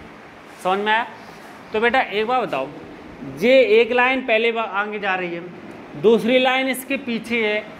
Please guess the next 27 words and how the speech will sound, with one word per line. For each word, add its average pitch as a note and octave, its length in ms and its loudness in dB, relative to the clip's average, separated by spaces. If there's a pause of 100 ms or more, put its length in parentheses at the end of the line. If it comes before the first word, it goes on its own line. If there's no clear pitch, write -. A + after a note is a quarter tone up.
(140)
या A3 240 2
इसके A#3+ 380 -2
बिल्कुल A#3+ 380 -2
ऊपर A3+ 480 0
है, A3 80 -4
बिल्कुल G#3 300 -6
just G#3+ 260 -6
ऊपर G#3 240 -2
जा F#3+ 160 2
रही F3 220 -4
है, F3+ 100 -8 (460)
उसी A#3 300 0
पे C4+ 120 0
चल A3 240 -2
रही F3+ 200 -4
है, F3 140 -6 (360)
तो A#3+ 120 0
इसमें A3+ 500 -2
बेटा B3 320 4 (240)
हर A3+ 260 2
पॉइंट A#3+ 420 -4
पर B3 200 -2
ये C4 80 4
इंटरसेक्ट B3+ 540 -4
कर E3 100 -4
रही A#2+ 180 -8
है। G#2+ 80 -14